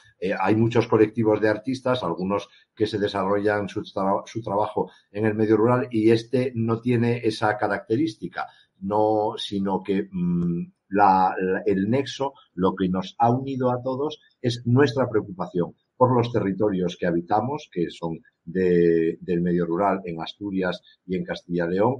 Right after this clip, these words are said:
y nuestro interés por el lenguaje contemporáneo y por el arte contemporáneo. De ahí, de esas, de esas dos preocupaciones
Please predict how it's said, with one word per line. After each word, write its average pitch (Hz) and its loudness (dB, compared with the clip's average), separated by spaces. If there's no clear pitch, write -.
y 160 0
nuestro 120 2
interés 117 2
por 120 4
el 104 0
lenguaje 98 -2
contemporáneo 95 -2
y 110 0
por 85 -2
el 82 -2
arte 80 -4
contemporáneo. - -20
De 107 6
ahí, 147 8
de 101 4
esas, 113 4
de 113 2
esas 117 2
dos 120 -2
preocupaciones 110 0